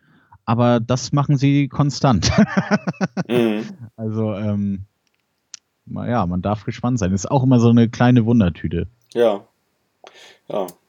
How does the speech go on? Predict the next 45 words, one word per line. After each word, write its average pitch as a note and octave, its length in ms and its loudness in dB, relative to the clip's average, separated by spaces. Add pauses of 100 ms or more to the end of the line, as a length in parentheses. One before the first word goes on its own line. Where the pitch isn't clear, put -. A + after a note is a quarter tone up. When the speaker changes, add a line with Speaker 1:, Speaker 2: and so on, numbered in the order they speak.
(120)
Speaker 2:
Ich - 80 -10
meine, C3 140 4
die B2 100 -2
sind B2 200 -2
ja C3 100 6
auch C3 80 2
schon C3+ 160 -2
gut C3+ 140 -6
mit C3+ 120 2
den A#2+ 120 2
Punkten C#3+ 320 -4
vor D#3+ 380 0
irgendwie F#2 380 -4
so, F2+ 280 -8
ne? A2+ 220 -8
Also G#2 300 0
Nürnberg B2 640 2
Speaker 1:
Ja. D#2+ 60 -4
Speaker 2:
und, A2 360 -6
äh, - 60 -6
und G#2+ 220 -2
Düsseldorf G#2+ 280 0
haben A#2 120 -4
sich A2 140 -10
ja G#2+ 60 -2
drei G#2+ 200 2
abgesetzt, G#2+ 500 2
obwohl A#2 300 4
jetzt A#2 280 0 (720)
Düsseldorf A#2+ 380 0
auch - 140 -4
verloren B2 420 2
hat, A#2 120 2
aber G2 140 2
die G#2+ 60 -4
sind A2+ 140 -4
ja A2 80 4
auch - 80 2
schon A#2 160 -8
sieben B2 220 -10
Punkte B2+ 300 -6
beide G#2+ 240 0
vor A2 260 -4
euch, F2 180 -6
ne? B2 200 -12